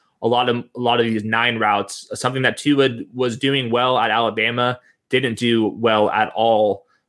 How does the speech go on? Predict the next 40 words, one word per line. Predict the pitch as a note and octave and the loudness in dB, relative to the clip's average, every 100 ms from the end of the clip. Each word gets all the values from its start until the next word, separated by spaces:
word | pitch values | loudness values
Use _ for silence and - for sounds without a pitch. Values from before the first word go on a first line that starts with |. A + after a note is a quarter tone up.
| - | -6
last | A2+ G#2+ G2+ - | 0 0 0 -2
year. | G#2+ G2+ G2 | 2 2 2
So | - A2 | 0 0
this | C3+ | 0
is | D#3 | -2
kind | - C#3+ | -2 0
of | C#3+ | 2
a | C#3+ | 2
projection. | C#3+ A#2+ B2+ - C3 C3 | 0 2 0 0 -4 -2
You're | A#2 | 0
also | A#2 A2+ - A#2 | 2 0 -6 -4
dealing | A2+ A2+ | -2 -2
with | A2 G#2+ | -2 -2
Will | G#2+ A2 | 0 0
Fuller | - G#2+ G#2+ G#2+ A2 _ _ _ - | 2 2 4 2 0 _ _ _ -6
post, | A2+ A2 - - | 0 0 0 -4
uh, | A2+ G#2+ | 0 0
P | - A#2+ | 0 -4
E | A2+ A2+ | 0 0
Ds. | A2 A2+ G#2+ - | 0 0 -2 -6
I | F#2 | -8
have | G2+ G#2 A2 | -6 -4 0
no | A2+ | 2
idea | A2+ A2 | 2 2
what | G#2+ | -2
to | G#2 | -4
do | G2+ A2 G#2+ F#2 | 0 2 2 0
about | F#2+ G2+ F2 | 0 0 0
that. | G#2 G2+ F#2+ | 0 2 0
And | G2+ G2 F#2+ - - - - | -2 -4 -8 -16 -20 -20 -2
obviously | A2+ A#2+ A#2 B2 | 2 2 2 2
there's | A#2 A2 | 2 2
the, | A2 G#2 G2+ | 2 2 0
the | A2+ A#2+ | 0 0
Jalen | B2 B2 A#2+ A2 | 2 2 2 2
Waddle | A2 A2+ A2 | 2 2 2
and | G#2+ | 0
Devontae | G#2 G#2+ G#2+ G#2+ | 0 0 0 -2
Parker. | - G#2 - G#2 | 0 0 2 2
Like, | G2 - | 0 0